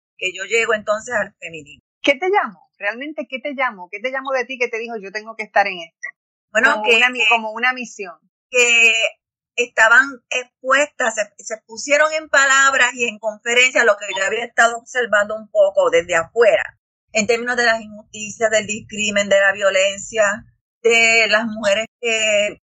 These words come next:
Speaker 1: tienen que hacerlo todo en la casa, que se quedan solas con los hijos y las hijas cuando tienen alguna condición y los maridos entonces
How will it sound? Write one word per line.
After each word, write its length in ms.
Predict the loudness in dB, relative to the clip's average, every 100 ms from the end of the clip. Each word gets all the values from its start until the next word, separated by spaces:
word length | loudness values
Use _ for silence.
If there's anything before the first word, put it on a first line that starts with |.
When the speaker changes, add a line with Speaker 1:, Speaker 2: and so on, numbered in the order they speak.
| _ -8
Speaker 1:
tienen 340 | -2 -2 0
que 60 | 0
hacerlo 300 | 0 2 2 2
todo 200 | 0 0
en 100 | 2
la 160 | 2
casa, 380 | 4 2 2 0
que 100 | -2
se 140 | -6 -2
quedan 280 | 2 2 2
solas 300 | 0 0 -2
con 140 | -4
los 180 | -6 -10
hijos 220 | -12 -8
y 40 | -2
las 220 | -2 -2
hijas 200 | -10 -8
cuando 480 | -2 -2 0 -4 -4 -10 _ _ _
tienen 220 | -2 2
alguna 420 | 4 4 0 -4 -2
condición 640 | -4 -4 -14 -2 0 0
y 60 | -2
los 120 | -2
maridos 360 | -2 0 2 0
entonces 380 | 2 0 0